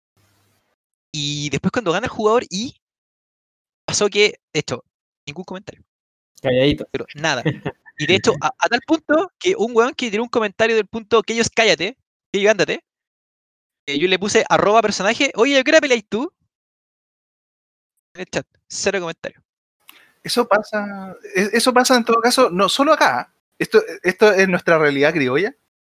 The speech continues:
Speaker 3: ¿cierto? Eh, porque, y, y en, en el lenguaje que usamos nosotros, ¿cierto? El conchetumare, <laughs> el, to-, todas esas tonteras que, que te llegan más, más, más, di-, digamos, a tu, a tu ser, porque es en tu lenguaje, en tu idioma.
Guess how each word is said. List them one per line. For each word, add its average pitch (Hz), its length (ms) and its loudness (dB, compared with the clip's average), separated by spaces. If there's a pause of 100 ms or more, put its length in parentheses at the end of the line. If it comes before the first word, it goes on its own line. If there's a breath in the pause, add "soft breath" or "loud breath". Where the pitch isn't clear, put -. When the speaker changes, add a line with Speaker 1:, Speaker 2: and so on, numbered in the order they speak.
(200)
Speaker 3:
¿cierto? 170 460 -4
Eh, 127 120 -4
porque, 127 500 -4
y, 135 180 -10
y 139 200 0
en, 135 160 0
en 139 140 0
el 127 160 0
lenguaje 131 440 0
que 147 80 -4
usamos 156 240 0
nosotros, 135 300 -4
¿cierto? 156 260 0
El 135 160 -2
conchetumare, 147 680 2
<laughs> - 40 -4
el, 143 160 0 (160)
to-, 196 260 4
todas 220 200 6
esas 233 120 2
tonteras 233 360 4 (340 loud breath)
que, 196 160 2
que 185 120 0
te 185 80 0
llegan 220 280 4
más, 247 240 4
más, 233 720 2
más, 214 480 0
di-, 202 180 -8
digamos, 196 500 0
a 175 80 0
tu, 165 400 -6
a 156 60 -8
tu 143 80 -10
ser, 202 260 -6 (100)
porque 160 440 -4 (240)
es 170 40 -2
en 165 100 -6
tu 165 160 -8
lenguaje, 156 300 -6 (220)
en 139 100 -10
tu - 80 -8
idioma. 151 260 -2